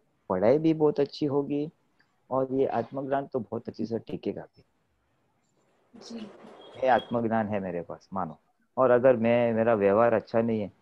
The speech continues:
Speaker 1: तो क्या आप मेरे से बात करने का पसंद करोगे?
Speaker 2: हम्म।
Speaker 1: नहीं करोगे। तो कितना भी आत्मज्ञान है लेकिन मैं कुछ फायदे का नहीं हूँ, ना समाज के फायदे के लिए हूँ, ना महात्मा के फायदे के लिए हूँ।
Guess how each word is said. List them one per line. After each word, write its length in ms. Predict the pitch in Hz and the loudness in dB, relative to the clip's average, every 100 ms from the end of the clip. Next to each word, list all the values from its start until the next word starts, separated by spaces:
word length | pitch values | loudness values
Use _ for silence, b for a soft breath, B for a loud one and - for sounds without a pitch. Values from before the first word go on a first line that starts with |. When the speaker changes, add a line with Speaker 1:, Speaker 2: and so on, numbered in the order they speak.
| _ | _
Speaker 1:
तो 100 | 110 | -4
क्या 220 | 101 110 101 | 0 2 2
आप 100 | 101 | -2
मेरे 120 | 104 | -6
से 120 | 98 | -4
बात 260 | 101 98 - | -2 -2 -2
करने 340 | 98 98 98 | -6 -4 -6
का 80 | 95 | -8
पसंद 340 | - 82 92 92 | -8 -10 -10 -8
करोगे? 320 | 87 135 139 - _ _ _ _ _ _ _ _ _ _ - - - - - - - - - - - | -6 -6 -8 -18 _ _ _ _ _ _ _ _ _ _ -20 -20 -20 -20 -20 -20 -20 -20 -20 -18 -10
Speaker 2:
हम्म। 1120 | 240 208 196 190 - - - - - - - | -8 -8 -12 -14 -20 -20 -20 -20 -20 -12 -4
Speaker 1:
नहीं 100 | 262 | -4
करोगे। 440 | - 101 95 - 98 _ _ _ _ _ - | -2 -6 -6 -12 -18 _ _ _ _ _ -4
तो 80 | 147 | -2
कितना 280 | 180 240 | 2 4
भी 80 | 220 | 8
आत्मज्ञान 580 | 202 165 175 165 170 165 | 8 6 2 2 2 4
है 180 | 147 127 | 0 0
लेकिन 320 | 139 175 165 _ - 143 | 0 -2 -6 _ -8 -4
मैं 120 | 156 | 0
कुछ 200 | 190 180 | 0 0
फायदे 320 | 165 160 185 | -2 0 0
का 120 | 180 | 0
नहीं 200 | 185 180 | 0 -2
हूँ, 160 | 127 101 _ - - | -4 -8 _ -12 -4
ना 80 | 131 | -2
समाज 360 | 127 151 175 | 0 0 0
के 120 | 165 | 0
फायदे 340 | 156 131 139 139 | 0 0 -2 -2
के 160 | 139 | -2
लिए 120 | 131 131 | -2 -2
हूँ, 220 | 127 123 _ _ - | -2 -8 _ _ -8
ना 60 | 120 | -2
महात्मा 320 | 120 139 147 | -2 -2 -4
के 120 | 135 | -4
फायदे 340 | 123 104 101 | -4 -8 -8
के 120 | 98 90 | -10 -14
लिए 120 | |
हूँ। 120 | 92 | -16